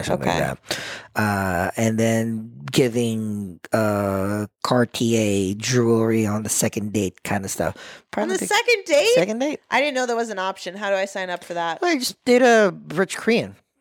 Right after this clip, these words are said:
Speaker 1: Date court.
Speaker 2: I can do that.
Speaker 1: There you go. Yeah, so
Speaker 2: Is it specific to Korean culture?
Speaker 1: Most likely, and then tha-, that's one of the reasons why she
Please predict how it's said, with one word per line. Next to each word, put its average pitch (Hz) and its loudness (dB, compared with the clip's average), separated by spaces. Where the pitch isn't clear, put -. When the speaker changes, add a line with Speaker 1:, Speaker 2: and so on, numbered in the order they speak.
Speaker 1:
Date - -8
court. - 0
Speaker 2:
I 202 2
can 262 -8
do 262 0
that. 214 2
Speaker 1:
There 131 4
you 123 0
go. 139 -2
Yeah, 120 -8
so 120 4
Speaker 2:
Is 127 6
it 123 2
specific 226 -4
to 214 -6
Korean 208 -4
culture? 247 -2
Speaker 1:
Most 226 6
likely, 185 4
and 165 2
then 170 2
tha-, 175 2
that's 160 4
one 156 4
of 151 4
the 147 4
reasons 139 0
why 123 4
she 120 -2